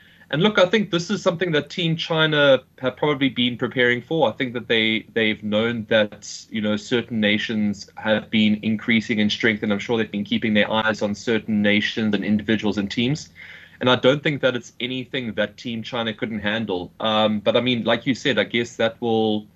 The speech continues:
be seen when we get to the latter stages, to the knockout stages, and even going into the Olympics next year. So I think that there is, um, a lot of eyes and a lot of expectation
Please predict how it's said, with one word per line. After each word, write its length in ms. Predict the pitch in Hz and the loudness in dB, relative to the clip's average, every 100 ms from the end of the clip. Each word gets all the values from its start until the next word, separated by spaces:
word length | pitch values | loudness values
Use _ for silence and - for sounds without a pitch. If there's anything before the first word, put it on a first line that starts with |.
| _ | _
be 180 | 120 120 | 0 0
seen 560 | 107 - 139 98 127 - | -2 0 2 2 -2 -4
when 180 | 113 113 | -2 0
we 80 | 107 | 0
get 240 | 117 113 | -2 -4
to 80 | 113 | -4
the 100 | 107 | 0
latter 240 | 107 107 | 0 0
stages, 480 | - 120 113 110 104 | -6 -4 -2 -4 -6
to 140 | - | -6
the 80 | 101 | -6
knockout 400 | 101 107 117 107 | -2 -2 0 -2
stages, 500 | - 113 107 104 98 | 0 0 0 0 -4
and 220 | - 104 | -4 -4
even 320 | 104 117 113 104 | -4 -4 -2 0
going 260 | 104 104 | 0 0
into 220 | 104 104 | -2 -6
the 120 | - 92 | -8 -4
Olympics 440 | 104 107 110 - | -4 -2 -4 -2
next 260 | 104 98 117 | -2 0 0
year. 160 | 98 | 0
So 160 | 95 110 | 2 2
I 40 | |
think 240 | 107 135 123 | 2 -2 -4
that 120 | 120 | -2
there 160 | 120 123 | -2 0
is, 480 | 123 120 110 - - | 2 0 -2 -10 -4
um, 600 | 104 104 101 101 101 101 - _ - | 0 2 2 0 -2 -4 -10 _ -4
a 60 | |
lot 200 | 107 110 | 2 2
of 100 | 127 - | 2 0
eyes 440 | 104 107 131 160 - - | 0 2 2 -2 -8 -8
and 280 | 104 107 107 - | -2 -2 -2 -4
a 80 | |
lot 240 | 104 107 110 | -2 0 -2
of 100 | 110 - | -4 -8
expectation 880 | - - 110 - 127 131 - 110 | -10 -4 -6 -4 -4 -2 -4 -6